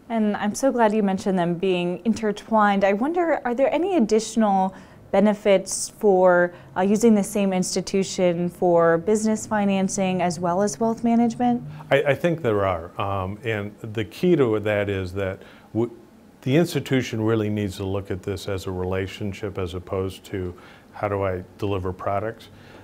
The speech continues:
Speaker 2: The better that the institution understands that individual,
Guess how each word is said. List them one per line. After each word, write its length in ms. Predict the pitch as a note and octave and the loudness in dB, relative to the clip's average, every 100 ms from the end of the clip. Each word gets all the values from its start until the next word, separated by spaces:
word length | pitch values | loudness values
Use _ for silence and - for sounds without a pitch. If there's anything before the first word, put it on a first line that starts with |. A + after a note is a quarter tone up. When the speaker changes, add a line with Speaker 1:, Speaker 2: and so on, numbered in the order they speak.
| - | -8
Speaker 2:
The 100 | G#2+ | -6
better 560 | G2 F#2 B2+ C3 C#3+ C3+ | -6 -4 4 4 6 4
that 220 | B2+ G2+ | 0 -2
the 120 | A2+ | -6
institution 840 | A2 G#2 - F#2+ A2+ G2+ - F#2+ F#2 | -6 -6 -12 -10 -4 -4 -4 -10 -8
understands 880 | G#2+ A2 G#2+ G2+ G2 - G#2 G2+ F2+ | -6 -4 -4 -6 -8 -4 -2 -2 -4
that 240 | G2 G2 G2 | -4 -2 -2
individual, 840 | G#2+ A2+ G2+ F#2+ F2 F2+ F2 F2+ | -2 -4 -4 -4 -4 -8 -8 -10